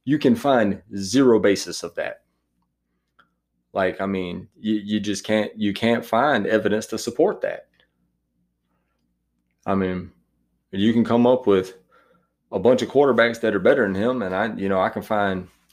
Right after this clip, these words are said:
I can find fifty accolades that tell you that they're not. All right. Matt Ryan, Matt Ryan has been a four-time Pro Bowler. He's been, he's been a first-team All-Pro.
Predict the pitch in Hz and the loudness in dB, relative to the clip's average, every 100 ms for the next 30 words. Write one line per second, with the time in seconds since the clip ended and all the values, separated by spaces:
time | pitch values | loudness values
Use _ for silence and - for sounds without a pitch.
0 | _ _ - - 113 110 95 90 139 - | _ _ -8 -6 -2 0 0 0 0 2
1 | 110 147 - 98 104 98 110 117 110 104 | 2 2 0 0 0 -2 -4 -6 -4 -6
2 | 98 - _ _ _ _ 95 104 - - | -6 -10 _ _ _ _ -6 -4 -4 -8
3 | _ _ _ _ _ _ _ _ _ _ | _ _ _ _ _ _ _ _ _ _
4 | _ _ _ _ _ _ - 98 120 120 | _ _ _ _ _ _ -8 -8 -8 -12
5 | _ _ _ _ _ _ _ _ 101 113 | _ _ _ _ _ _ _ _ -6 -4
6 | 117 113 107 90 110 117 113 110 101 104 | -4 -4 -6 -4 -2 0 0 0 0 0
7 | 92 120 123 120 120 127 135 135 143 160 | 0 2 2 2 -2 -2 -2 0 0 -2
8 | 165 _ _ _ _ _ _ 101 92 101 | -8 _ _ _ _ _ _ -6 -2 0
9 | 95 - _ _ 107 101 101 87 123 123 | 0 -4 _ _ 2 2 0 2 2 2
10 | 127 131 123 127 131 139 170 | 0 -2 0 0 0 -2 -2